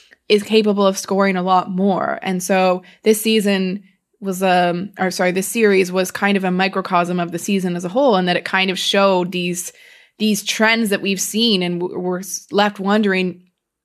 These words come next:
you know, why is it that this team with so much talent is so often playing inconsistent or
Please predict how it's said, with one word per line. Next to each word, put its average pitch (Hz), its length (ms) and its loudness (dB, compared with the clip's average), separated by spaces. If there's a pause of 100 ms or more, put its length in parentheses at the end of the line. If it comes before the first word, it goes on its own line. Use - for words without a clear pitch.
you 202 80 -2
know, 185 80 0
why 196 280 0
is 214 200 2
it - 200 -2 (560)
that 202 160 -2
this 190 180 -2
team 220 240 0
with 185 80 -2
so 202 160 -2
much 196 220 -2
talent 190 600 0 (480)
is 190 400 2
so 196 300 0
often 185 720 0 (720)
playing 208 340 2
inconsistent 180 680 -4
or 175 200 -4